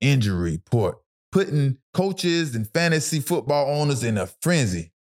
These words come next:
Everyone was upset that he was not on injury report and did not finish the game. But as the first half began, you,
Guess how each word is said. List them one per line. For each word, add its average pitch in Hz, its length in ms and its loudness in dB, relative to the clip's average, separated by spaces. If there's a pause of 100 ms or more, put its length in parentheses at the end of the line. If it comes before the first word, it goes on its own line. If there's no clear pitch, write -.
(120)
Everyone 160 640 0
was 127 200 0
upset 131 600 0
that 101 160 0
he 135 120 2
was 131 180 0
not 120 200 2
on 120 140 0
injury 110 320 2
report 107 340 -2
and 92 160 0
did 85 140 -2
not 107 340 0
finish 101 300 0
the - 80 -6
game. 87 460 0
But 110 120 -2
as 190 280 0
the 139 100 0
first 202 360 0
half 175 360 0
began, 135 480 2
you, 196 340 2